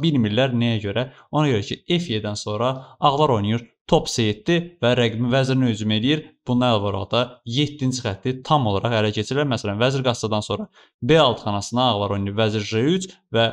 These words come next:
vəzir J üçdən sonra artıq J altı-dakı piyadanı müdafiə etmək mümkün deyil. Buna görə də Anatoliy Karpov E altdakı piyada qurbanını qəbul etmir və at C dörd gəlib rəqibin topunun yolunu kəsir C yeddi xanası istiqamətində.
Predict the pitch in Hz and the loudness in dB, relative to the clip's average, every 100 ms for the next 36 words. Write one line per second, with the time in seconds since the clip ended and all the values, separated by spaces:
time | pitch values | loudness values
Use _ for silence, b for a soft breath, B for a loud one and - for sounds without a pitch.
0 | - - 113 120 110 98 - 101 104 117 | -4 -2 0 0 -2 -4 -6 -6 -2 0
1 | 113 - 110 110 101 101 - 110 104 98 | 0 -2 -4 -2 -4 -6 -8 -8 -8 -6
2 | 95 104 113 _ _ 127 123 104 - 113 | -6 -8 -10 _ _ -2 2 0 0 -2
3 | 110 - 104 101 - _ 127 151 143 139 | -2 -2 -2 -2 -4 _ 0 2 0 -2
4 | 123 107 156 214 202 233 220 180 165 160 | -4 0 2 2 2 0 0 0 0 0
5 | 165 139 151 147 185 185 B - 170 165 | -2 -2 -2 -2 -4 -6 B 0 4 4
6 | - 170 180 180 156 160 156 151 151 156 | 2 -2 0 0 2 0 0 0 0 0
7 | 151 147 143 139 151 170 170 - 151 - | 2 2 2 -2 0 -2 -4 -4 -4 -2
8 | - - - 156 135 135 123 151 160 - | 0 0 0 0 0 0 0 0 -2 -8
9 | 135 151 151 170 170 117 - 123 131 135 | 0 0 0 -2 -2 -2 0 -2 -2 -6
10 | - 151 151 147 143 107 147 143 - 117 | 0 2 4 2 0 -2 -2 -4 -2 -4
11 | - 127 117 120 123 - 135 135 139 143 | -4 -4 -4 -4 -6 -4 0 0 0 -2
12 | 165 185 | 0 0